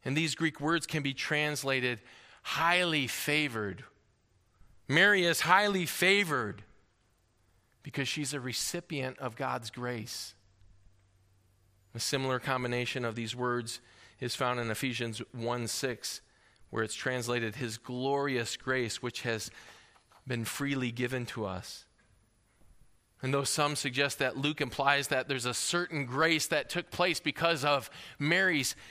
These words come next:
character, the parallel in Ephesians one six, the only other occurrence of these Greek words, shows that gra-, the grace in view here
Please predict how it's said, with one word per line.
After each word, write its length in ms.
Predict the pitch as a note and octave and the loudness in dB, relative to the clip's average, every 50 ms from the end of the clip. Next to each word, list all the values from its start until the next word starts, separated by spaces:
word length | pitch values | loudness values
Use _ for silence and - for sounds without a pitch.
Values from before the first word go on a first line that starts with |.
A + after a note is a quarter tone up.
| - - - _ _ | -20 -20 -20 _ _
character, 760 | - - F#3+ G#3+ A3 A3+ G3+ - - - D3+ D3 C#3+ D#3 D3+ - - - - - | -2 4 6 6 6 6 6 2 0 0 2 2 2 2 0 -4 -10 -14 -6 0
the 100 | D#3 - | 0 0
parallel 560 | - - F#3+ G#3 A3 A3 G3 F#3 F3 F3 F3+ | 2 4 4 6 6 6 6 6 6 6 4
in 60 | E3+ | 2
Ephesians 480 | D#3+ - - G3 G3+ D#3+ F3+ E3+ D3+ C3+ | 0 0 0 0 2 2 2 0 0 0
one 240 | C#3+ E3 F#3+ G#3 G#3+ | 0 2 2 2 2
six, 380 | - - - F#3+ C3 - - | 0 2 2 2 0 0 -2
the 160 | - D#3 D#3 E3 | -2 -2 -2 2
only 340 | - F3+ G#3 A#3 B3 B3 | 2 2 4 4 2 4
other 380 | A#3 G#3+ A#3+ A3 A#3 A3+ A3+ G3+ - - - - - | 4 4 4 4 4 4 2 2 0 -6 -8 -2 0
occurrence 600 | E3+ D#3+ - - G#3 A#3 A3+ F#3 C#3 A#2+ - - | 0 0 2 2 2 4 4 2 0 0 -2 0
of 260 | - D#3+ E3 D3 C3+ | 4 4 4 4 4
these 320 | D#3 G3+ G#3+ A#3 F3+ D3+ | 2 2 2 2 0 0
Greek 340 | D3 C3+ F3 G#3+ G#3+ - - | -2 0 2 2 2 2 2
words, 580 | F3+ G3+ G#3+ G#3 F3+ D3 B2+ A2+ - - - - - - - - | 2 4 4 4 4 4 2 0 -2 -6 -10 -10 -14 -20 -16 -8
shows 400 | - - - F#3+ G#3 G#3+ G3 D#3+ | -4 0 4 4 6 6 4 4
that 260 | D3+ F3+ E3 C#3+ C3+ | 4 4 4 2 0
gra-, 240 | C3 C#3+ F3+ G3+ - - | 0 2 2 2 2 2
the 100 | D3 D3+ | 0 0
grace 340 | C3+ D3+ F#3 G#3 A3 - - | 2 4 4 4 4 4 2
in 120 | E3 D3 | 0 0
view 220 | C3+ D#3 G3 G#3 F#3+ | 0 0 0 0 2
here 380 | D#3 D#3 C#3+ C3 C3 C#3 C#3 | 2 2 4 4 2 0 -2